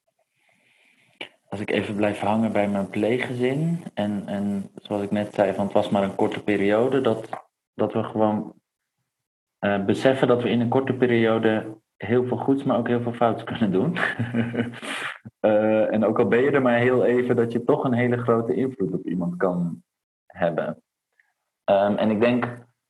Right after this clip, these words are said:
waarom ik, ik, ik ben echt blij met, eh, hoe ik nu ben. Eh, en dat heeft, heeft bij al mijn ervaringen aan bijgedragen. Maar ook gewoon een paar steunfiguren.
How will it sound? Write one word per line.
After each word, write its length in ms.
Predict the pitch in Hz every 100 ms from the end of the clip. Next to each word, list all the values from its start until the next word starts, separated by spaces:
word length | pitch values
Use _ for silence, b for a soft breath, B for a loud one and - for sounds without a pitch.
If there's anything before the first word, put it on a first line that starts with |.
| _ _
waarom 440 | _ 107 107 120 120
ik, 280 | 104 - - _
ik, 340 | - - - -
ik 160 | - 113
ben 180 | 117 90
echt 180 | 113 117
blij 260 | 113 113
met, 380 | 113 110 - -
eh, 320 | - 110 107 110
hoe 260 | 107 110
ik 60 | 107
nu 160 | 110
ben. 560 | 104 123 113 98 147 160 -
Eh, 760 | - 95 95 95 95 95 95 95
en 80 | 98
dat 120 | 101
heeft, 240 | 104 101 - - _ _ _ _
heeft 220 | 101 98
bij 100 | 101
al 120 | 113
mijn 160 | 113 104
ervaringen 440 | 101 107 104 101
aan 100 | 95
bijgedragen. 840 | 110 131 117 92 87 90 90 135
Maar 160 | 120 104
ook 400 | 120 123 123 - _ _ _ _ _ _
gewoon 340 | - - 123 120
een 140 | 117
paar 220 | 147 151
steunfiguren. 1080 | - 147 151 139 - - 87 85 95 160 -